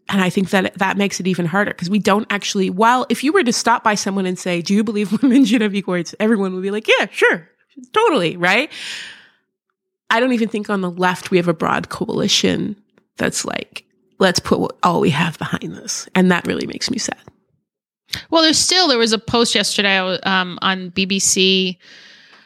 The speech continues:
Speaker 2: of, uh, no surprise that it was a Buttigieg rally, and it was a Trump supporter with the maga hat, a guy, and then a,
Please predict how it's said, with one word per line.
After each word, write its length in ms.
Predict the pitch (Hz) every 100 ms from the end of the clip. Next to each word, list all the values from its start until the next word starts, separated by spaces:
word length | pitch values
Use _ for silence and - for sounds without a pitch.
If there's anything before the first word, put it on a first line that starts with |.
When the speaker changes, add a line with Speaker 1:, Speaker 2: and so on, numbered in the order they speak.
| -
Speaker 2:
of, 400 | 196 208 185 180
uh, 320 | - 196 180 - - - - - -
no 260 | 196 196 190
surprise 420 | 190 185 196 185
that 100 | 175
it 40 | 160
was 140 | 175
a 200 | 180 175 165
Buttigieg 500 | 202 202 190 180 180
rally, 460 | 180 180 185 196 -
and 340 | 190 190 190
it 100 | 196
was 240 | 196 190 180
a 40 |
Trump 300 | - 247 240
supporter 680 | - - 233 220 220 214 202
with 120 | 185
the 60 | 185
maga 300 | 202 208 202
hat, 300 | 190 196 190
a 20 |
guy, 560 | 180 196 190 196 196 -
and 200 | 196 196
then 420 | 185 185 185 190
a, 500 | - 196 190 185 180